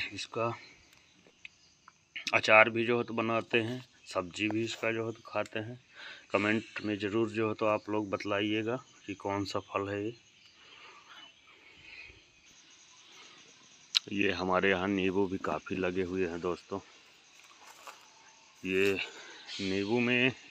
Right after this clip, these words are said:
एक प्रकार की प्रॉब्लम दिख रही है दोस्तों, इसको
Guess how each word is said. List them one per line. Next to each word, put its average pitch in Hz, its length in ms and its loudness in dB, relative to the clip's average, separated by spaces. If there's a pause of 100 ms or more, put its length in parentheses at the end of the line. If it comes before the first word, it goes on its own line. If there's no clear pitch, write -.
एक 110 220 -2
प्रकार 113 380 0
की 123 200 -4
प्रॉब्लम 98 580 6
दिख 113 180 0
रही 107 180 6
है 104 100 6
दोस्तों, 101 440 2 (1080)
इसको 113 500 0